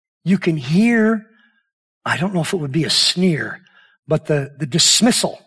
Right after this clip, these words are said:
in Daniel's voice. "Keep your gifts for yourself or give your rewards to someone else. However, I will read the inscription in the ki-, to the king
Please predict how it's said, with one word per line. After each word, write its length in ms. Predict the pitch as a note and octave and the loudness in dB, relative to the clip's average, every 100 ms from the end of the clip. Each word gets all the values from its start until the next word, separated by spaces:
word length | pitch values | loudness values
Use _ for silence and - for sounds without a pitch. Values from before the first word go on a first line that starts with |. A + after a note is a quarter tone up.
| - | -10
in 160 | D3 | -4
Daniel's 420 | C#3+ E3 E3 D3+ A2 | 2 2 2 0 -2
voice. 400 | D3 A#2 - - - - - _ _ - | -4 -4 -8 -10 -16 -20 -20 _ _ -4
"Keep 300 | - C4 - | 0 2 2
your 140 | F#3 D3 | 0 0
gifts 300 | C3+ E3+ - | 0 0 -2
for 140 | E3+ | -2
yourself 720 | D3 B2+ - C#3+ A#2+ - - - | -2 0 0 -2 -4 -10 -16 -10
or 120 | D3 | -8
give 260 | A#2 A#3+ B3 | 0 0 2
your 160 | A#3 | 2
rewards 560 | F3 E3+ C#3+ E3 E3+ - | 4 2 2 2 2 0
to 80 | C#3+ | -2
someone 440 | - - D#3 D3+ | 0 2 2 0
else. 400 | C#3 C3+ - - - _ _ _ _ _ | 0 -2 -4 -10 -12 _ _ _ _ _
However, 760 | - F#3 G3 F#3 F#3 G3 F#3 - _ - | 2 4 4 4 2 -2 -4 -18 _ -2
I 220 | E3 F3+ | 2 4
will 280 | F3 F3+ F3 | 4 4 4
read 320 | D#3+ E3 D#3+ | 4 2 2
the 100 | C#3 | -2
inscription 560 | D3 - - D#3 - C#3 | -2 -2 -4 -6 -6 -8
in 80 | C3+ | -8
the 100 | C3+ | -10
ki-, 180 | - F#3 | -12 -12
to 160 | - | -6
the 100 | D#3 | -4
king 380 | - D3+ C#3+ | -2 -2 -2